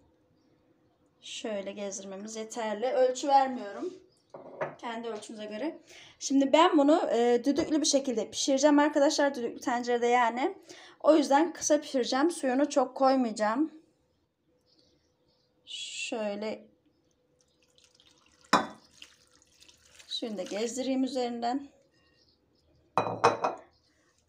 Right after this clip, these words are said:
Ama düdüklü de pişirmem ben, açık pişirim diyorsanız, açık pişirirseniz, e, enginarların yarısını azıcık geçecek şekilde su olsun. Böyle,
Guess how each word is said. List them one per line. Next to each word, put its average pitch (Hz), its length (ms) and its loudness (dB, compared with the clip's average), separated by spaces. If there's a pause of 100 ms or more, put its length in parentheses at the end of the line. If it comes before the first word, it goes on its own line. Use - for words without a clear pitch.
(120)
Ama 285 360 4 (520)
düdüklü 269 320 -2
de 233 140 2
pişirmem 269 560 4
ben, 208 260 2
açık 247 340 0
pişirim 233 460 -2
diyorsanız, 285 600 6
açık 262 340 0
pişirirseniz, 269 600 0 (420)
e, 226 100 2
enginarların 294 840 8
yarısını 311 560 4
azıcık 269 300 2
geçecek 277 380 4
şekilde 302 480 0
su - 180 0
olsun. 247 420 2
Böyle, 311 460 8